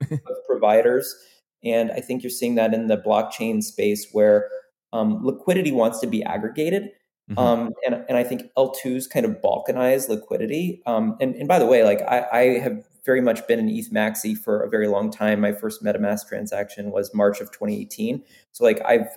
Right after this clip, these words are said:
Speaker 2: I've been there as part of that community for a very long time. And I'm still a huge fan of, of Ethereum in the community. But I think what Solana brings to the table in terms of the technology and also the community and ecosystem is just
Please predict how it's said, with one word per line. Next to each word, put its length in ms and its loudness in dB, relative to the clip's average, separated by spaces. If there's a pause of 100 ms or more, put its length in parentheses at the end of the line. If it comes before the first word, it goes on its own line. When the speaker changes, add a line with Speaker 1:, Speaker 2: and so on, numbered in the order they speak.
Speaker 2:
I've 220 0
been 160 4
there 340 6
as 140 0
part 200 2
of 40 4
that 160 2
community 480 -4
for 160 -2
a 60 -4
very 180 4
long 260 0
time. 220 -2
And 80 0
I'm 80 -8
still 480 2
a 40 -4
huge 520 -4 (340)
fan 280 0
of, 120 0 (160)
of 120 -4
Ethereum 420 -4
in 80 -4
the 60 -6
community. 520 -4 (420)
But 280 4 (240)
I 80 2
think 300 0
what 100 2
Solana 420 2
brings 300 0
to 60 -4
the 80 -2
table 500 2
in 140 -2
terms 240 -4
of 80 -6
the 80 -2
technology 760 -2
and 160 -4 (180)
also 460 6
the 80 4
community 540 0
and 160 0
ecosystem 880 -2
is 180 -2
just 240 -6